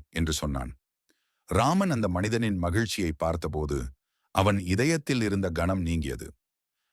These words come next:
அந்த மனிதனின் முகத்தில் இருந்த மகிழ்ச்சி அவன் கொடுத்த நாணயங்களை விட மிகவும் மதிப்புமிக்கது என்பதை ராமன் உணர்ந்தார். அன்று மாலை ராமன் தன் மனைவியிடம்,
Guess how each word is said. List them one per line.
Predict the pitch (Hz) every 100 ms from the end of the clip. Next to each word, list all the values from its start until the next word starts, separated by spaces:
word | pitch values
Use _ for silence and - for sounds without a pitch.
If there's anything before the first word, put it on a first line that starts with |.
| _ 107
அந்த | 113 98
மனிதனின் | 101 160 165 131 98
முகத்தில் | 95 147 - 123 113
இருந்த | 107 92
மகிழ்ச்சி | 90 101 92 - 76 82 _ _ -
அவன் | 98 101
கொடுத்த | 92 117 139 113
நாணயங்களை | 82 87 117 131 127 117 104
விட | 92 92 87 -
மிகவும் | 90 95 117 127 131
மதிப்புமிக்கது | 90 104 117 117 104 104 101
என்பதை | 95 90 92
ராமன் | 85 85 85 76
உணர்ந்தார். | 78 69 67 - _ _ -
அன்று | 107 123 110
மாலை | 110 127 151 151 131 _ _ -
ராமன் | 95 117 135 131
தன் | 107 95 78
மனைவியிடம், | 78 104 113 90 76 71